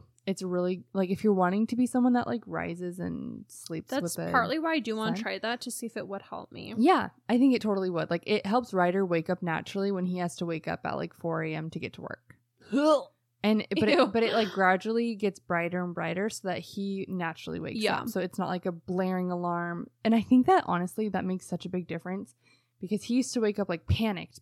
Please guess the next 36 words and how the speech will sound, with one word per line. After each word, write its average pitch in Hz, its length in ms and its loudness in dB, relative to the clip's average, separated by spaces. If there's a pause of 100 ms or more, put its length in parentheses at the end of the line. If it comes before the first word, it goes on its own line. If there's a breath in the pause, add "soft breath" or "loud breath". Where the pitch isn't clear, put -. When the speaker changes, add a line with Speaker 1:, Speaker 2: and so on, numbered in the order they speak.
Speaker 1:
by 175 140 -2
this 175 180 -6
alarm 170 640 -2
'cause 185 180 -6
it's - 160 -12
like, 156 180 -8
"Rah, 226 420 0
rah, 240 400 -4
rah." 220 260 -4
Speaker 2:
So 233 120 4
obnoxious. 196 500 -4
Speaker 1:
And 214 100 2
then 214 60 0
it - 60 -4
wakes 220 260 -2
me 220 180 -2
up. 202 180 4
Speaker 2:
That's 370 300 10
how 294 60 4
Speaker 1:
<laughs> - 0 -
Speaker 2:
Jason's 247 500 4
are. 202 320 2 (340)
Speaker 1:
Yeah. 240 220 0
Speaker 2:
Because 269 140 4
he 269 160 2
won't 233 180 4
wake 208 160 0
up 214 140 -2
if 208 100 -4
they're 196 140 -4
not 190 100 0
Speaker 1:
Just 196 180 -2
Speaker 2:
obnoxious. 190 280 0
Speaker 1:
order 226 100 0
a 233 100 -2
Hatch. - 540 -6